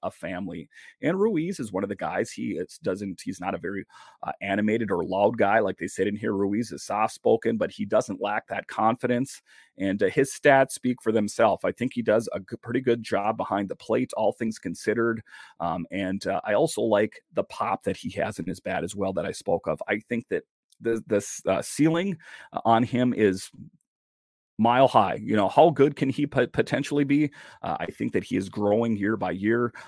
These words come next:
I know that his first year here with the Nats might have been a little hit or miss at times, but I think that he has stepped up. And, uh, like I said, I expect him to be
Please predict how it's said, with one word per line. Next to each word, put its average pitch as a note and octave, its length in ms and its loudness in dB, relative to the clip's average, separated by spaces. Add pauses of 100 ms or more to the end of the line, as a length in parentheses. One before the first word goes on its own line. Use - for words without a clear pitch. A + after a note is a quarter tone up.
I F2 100 -6
know F2+ 160 -2
that F#2 140 -2
his E2 240 -6
first - 480 0
year G2+ 180 2
here A2 200 0
with G#2+ 140 0
the G2 80 -6
Nats G2 360 -6
might G2 220 -2
have G2 180 -6
been G2+ 220 -2
a - 80 -6
little G#2 440 0 (220)
hit B2 180 0
or G#2+ 120 4
miss G#2+ 260 0
at G#2+ 160 4
times, A2+ 360 0
but F#2+ 140 0
I G2+ 120 0
think B2+ 240 -6
that F#2 120 -2
he B2+ 200 -2
has G2 200 -4
stepped - 380 -4
up. - 260 0 (300)
And, E2+ 320 -6
uh, E2+ 140 -2
like G#2 180 -2
I G2 60 -2
said, - 320 -4
I B2 140 0
expect - 600 -4
him F2+ 160 -2
to G#2 120 -4
be F2 320 -4